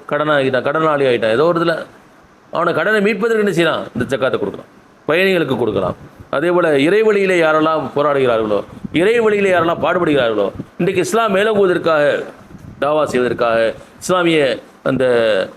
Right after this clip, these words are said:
ஒரு சமூகத்தை கட்டியெழுப்பதற்காக யாரெல்லாம் பாடுபட்டு கொண்டிருக்கிறார்களோ, அப்படிப்பட்டவர்களுக்கு, அஹ், என்ன செய்யலாம்? நம்ம ஜக்காத்தை கொடுக்கலாம் சொல்லிட்டு அல்லாஹ் தஆலா சொன்னான். இவை, இவை எல்லாம் இது அல்லாஹ்விடம், அல்லாஹ் ஃப-, ஃபரீதத்தம் மின் அல்லாஹ்,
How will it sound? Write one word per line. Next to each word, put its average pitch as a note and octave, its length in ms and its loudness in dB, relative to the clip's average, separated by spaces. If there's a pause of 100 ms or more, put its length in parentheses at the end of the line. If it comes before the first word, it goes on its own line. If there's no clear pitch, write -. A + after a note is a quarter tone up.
(160)
ஒரு C3 240 2
சமூகத்தை F#3 460 0
கட்டியெழுப்பதற்காக D#3 720 0
யாரெல்லாம் C3 240 0
பாடுபட்டு B2+ 340 -2
கொண்டிருக்கிறார்களோ, A2 480 0
அப்படிப்பட்டவர்களுக்கு, A#2+ 680 0 (480)
அஹ், A#2+ 100 -2
என்ன C3 160 0
செய்யலாம்? B2 340 0 (280)
நம்ம B2 180 -2
ஜக்காத்தை A2+ 380 0
கொடுக்கலாம் G#2+ 360 0
சொல்லிட்டு G2+ 300 0
அல்லாஹ் G#2+ 180 -2
தஆலா G2+ 120 -2
சொன்னான். F#2+ 340 -4 (360)
இவை, G#2+ 340 -2 (240)
இவை A#2 120 2
எல்லாம் B2+ 440 0
இது A#2+ 340 0 (220)
அல்லாஹ்விடம், C#3+ 540 0 (280)
அல்லாஹ் B2+ 380 -2
ஃப-, A#2+ 180 -2
ஃபரீதத்தம் F3+ 440 -2
மின் C3+ 140 -2
அல்லாஹ், A2+ 340 -2